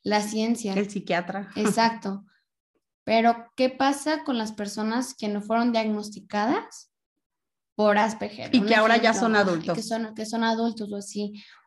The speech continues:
Speaker 1: O sea, si yo como adulta o adulto, o sea, ¿qué puedo saber incluso de que, no, pues, chance yo he tenido problemas de, para socializar con personas,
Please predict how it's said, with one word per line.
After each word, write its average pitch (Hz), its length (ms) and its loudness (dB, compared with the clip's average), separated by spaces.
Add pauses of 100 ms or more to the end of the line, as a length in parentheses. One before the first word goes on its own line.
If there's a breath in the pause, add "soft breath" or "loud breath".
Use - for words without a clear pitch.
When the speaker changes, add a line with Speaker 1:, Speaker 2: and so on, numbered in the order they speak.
Speaker 1:
O 220 100 0
sea, 226 140 4
si 226 160 0
yo 233 180 0
como 240 720 2 (360)
adulta 220 680 0
o 208 120 -2
adulto, 202 760 -4
o 196 160 -6
sea, 196 500 -6
¿qué 220 120 -6
puedo 240 420 0
saber 208 300 -4
incluso 214 360 -4
de 214 140 -6
que, 196 240 -6
no, 226 200 -2
pues, 202 260 -6 (580 soft breath)
chance 233 320 2
yo 262 60 2
he 247 40 -2
tenido 240 460 0
problemas 220 720 -4
de, 196 680 -6
para 208 240 -2
socializar 202 560 -8
con 233 240 2
personas, 220 840 -4